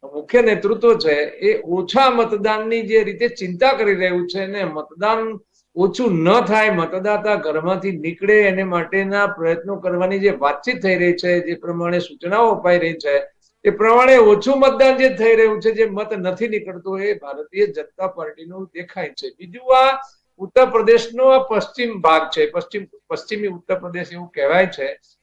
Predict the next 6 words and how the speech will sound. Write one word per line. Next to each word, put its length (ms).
ત્યાં 560
જે, 200
જે 280
પણ, 440
અ, 300
પોપ્યુલેશન્સ 800